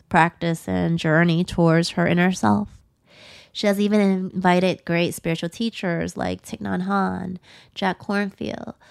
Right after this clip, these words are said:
Pema Chodron on her show. Steve Jobs, the co-founder of Apple, is another one. He was known for his interest in practices like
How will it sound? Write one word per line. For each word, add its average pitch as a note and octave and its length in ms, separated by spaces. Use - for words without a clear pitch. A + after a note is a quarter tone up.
Pema F#3+ 500
Chodron G3 600
on F#3 160
her F#3 120
show. A3+ 340
Steve F#3+ 500
Jobs, F3+ 680
the F#3 100
co-founder F#3+ 560
of G3 100
Apple, - 600
is A3 200
another F#3+ 400
one. F3+ 200
He G3 80
was F#3+ 160
known F3 300
for F#3+ 140
his F3+ 180
interest F#3 560
in F3 260
practices F#3+ 640
like G2 400